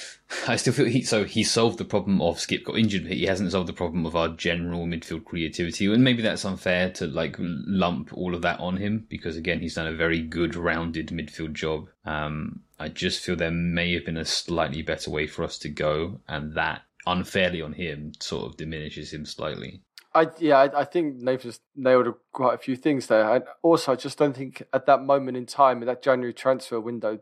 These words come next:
Speaker 2: there was the midfielder. I don't think we could have signed a midfielder in that window that would have done better than him. He's almost like, this is a stopgap,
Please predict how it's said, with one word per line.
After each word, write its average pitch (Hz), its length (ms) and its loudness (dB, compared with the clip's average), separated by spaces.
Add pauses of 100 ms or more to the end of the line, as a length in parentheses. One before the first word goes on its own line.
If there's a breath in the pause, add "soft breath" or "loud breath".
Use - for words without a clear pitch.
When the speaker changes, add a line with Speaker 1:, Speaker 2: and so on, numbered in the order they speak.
Speaker 2:
there 127 120 6
was 123 300 4
the 135 80 -2
midfielder. 135 640 2 (180)
I 143 80 4
don't 170 240 6
think 170 160 6
we 156 100 2
could 147 120 -4
have 135 80 -4 (120)
signed 143 200 6
a - 20 -4
midfielder 127 540 -4
in 117 140 -2
that 139 200 4
window 110 460 -4
that 131 260 4
would 120 140 -6
have 117 160 -10
done 113 240 2
better 117 280 0
than 104 160 -12
him. 101 200 -18 (160)
He's 139 180 -2
almost 147 280 2
like, 131 160 2
this 147 180 -2
is 123 80 -8
a 127 60 -8
stopgap, - 640 2